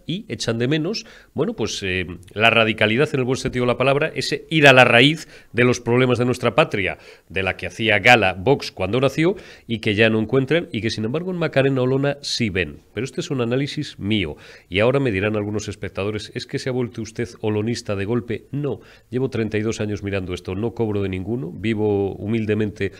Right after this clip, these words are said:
de mi trabajo y no le debo nada a ningún partido político. Ahora, eso sí, comento libérrimamente y con independencia de la actualidad.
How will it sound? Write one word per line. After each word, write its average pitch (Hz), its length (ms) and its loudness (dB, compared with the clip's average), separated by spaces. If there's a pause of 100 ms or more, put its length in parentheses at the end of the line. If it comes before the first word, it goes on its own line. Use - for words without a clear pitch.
(260)
de 117 220 2
mi 123 60 2
trabajo 120 500 2
y 113 80 -4
no 135 140 0
le 135 60 2
debo 120 180 0
nada 117 220 0
a - 20 -4
ningún 104 260 -4
partido 101 380 -4
político. 92 380 -4
Ahora, 95 100 -2
eso - 160 -12
sí, - 160 -10
comento 107 440 -4
libérrimamente 104 680 -2
y - 20 -8
con 92 140 -8
independencia 92 480 -6
de 90 60 -4
la 87 40 -6
actualidad. 85 380 -4